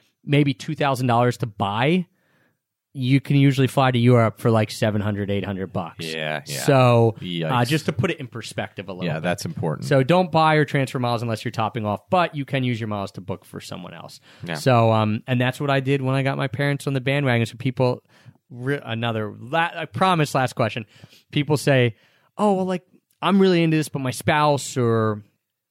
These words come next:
Speaker 1: partner or friend or whatever isn't. Like, how do I get them on board?"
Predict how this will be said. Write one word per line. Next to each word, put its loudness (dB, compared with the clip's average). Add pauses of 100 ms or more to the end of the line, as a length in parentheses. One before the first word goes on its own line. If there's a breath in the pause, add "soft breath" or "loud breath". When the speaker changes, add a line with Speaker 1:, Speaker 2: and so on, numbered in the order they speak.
(320)
Speaker 1:
partner 2
or -2
friend 0
or 0
whatever 2
isn't. 0
Like, -4
how 0
do 4
I 2
get -4
them 0
on 0
board?" -4